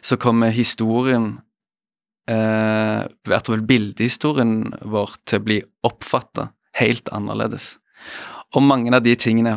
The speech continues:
var det jeg prøvde å ta med inn i, i mine bilder på, på Cube, da, der jeg la på grafiske symboler,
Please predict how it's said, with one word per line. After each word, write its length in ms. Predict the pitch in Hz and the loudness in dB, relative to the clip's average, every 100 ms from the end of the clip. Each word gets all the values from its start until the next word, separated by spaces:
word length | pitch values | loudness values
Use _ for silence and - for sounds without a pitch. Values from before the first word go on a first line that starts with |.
| 104 | 0
var 100 | 110 | 2
det 80 | 110 | 2
jeg 120 | 110 | 2
prøvde 300 | - 101 - | 0 0 -2
å 60 | |
ta 160 | - 110 | 0 0
med 320 | 110 110 110 | 2 2 0
inn 160 | 113 110 | 0 0
i, 240 | 113 110 - - | 0 0 -2 -4
i 360 | 107 107 107 | -2 -2 -2
mine 360 | 110 110 110 110 | -2 -2 -2 0
bilder 440 | 104 107 104 110 110 | 0 -2 -4 -6 -6
på, 560 | - 104 107 110 107 - | -4 -2 0 0 -2 -6
på 160 | - 110 | -2 -2
Cube, 380 | - 107 107 110 | 0 -4 -4 -4
da, 140 | 113 110 - - - | -4 -6 -16 -20 -6
der 220 | 107 107 | 0 0
jeg 420 | 107 110 107 - - - - | 0 -4 -4 -12 -18 -20 -6
la 340 | 117 117 110 107 | 0 4 4 0
på 220 | - 117 | -2 -4
grafiske 640 | 110 107 110 110 104 - 110 | -2 0 0 0 -6 -6 -4
symboler, 600 | - 110 104 110 127 | -2 -2 -4 0 0